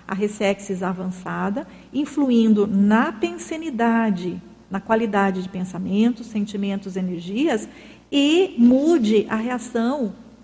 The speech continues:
perante situações como o exemplo na sequência, perante a cobrança de credores evolutivos, que são as consins e consiexes.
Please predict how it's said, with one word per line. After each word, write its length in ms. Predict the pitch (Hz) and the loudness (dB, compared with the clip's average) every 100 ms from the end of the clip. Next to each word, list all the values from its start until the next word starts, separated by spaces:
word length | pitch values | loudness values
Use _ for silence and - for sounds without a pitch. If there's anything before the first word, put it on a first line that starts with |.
| - _ _ | -20 _ _
perante 680 | 269 247 233 254 339 - | 2 6 6 4 0 -8
situações 840 | 254 254 - 196 - 240 285 269 - - - - | -8 -10 -8 -10 -4 -2 -2 -4 -10 -20 -20 -6
como 480 | 294 294 359 381 - - | 2 4 4 0 -4 -8
o 160 | - 254 | -4 0
exemplo 580 | 277 220 247 262 302 - - | 0 2 2 2 -6 -10 -4
na 200 | 226 240 | 0 2
sequência, 640 | 240 311 302 294 277 196 180 - - - | 0 -8 -8 -8 -8 -8 -10 -16 -20 -6
perante 480 | 269 254 220 214 214 | 2 4 4 0 -2
a 80 | - | -8
cobrança 640 | 214 202 180 220 320 - 339 | -8 -6 -2 -2 -2 -4 -6
de 100 | 285 | -4
credores 840 | - 269 202 208 262 330 330 311 | 0 0 4 6 6 4 0 -2
evolutivos, 920 | 294 277 294 311 - 262 254 202 196 - - | -4 -4 -6 -6 -6 -4 -4 -6 -8 -14 -12
que 100 | 226 | -8
são 200 | 240 226 | -4 -4
as 120 | 220 | -4
consins 520 | 226 220 214 226 233 | -4 -4 -4 -4 -4
e 40 | |
consiexes. 720 | 262 254 - 359 214 214 196 | -4 -8 -6 -4 -4 -6 -10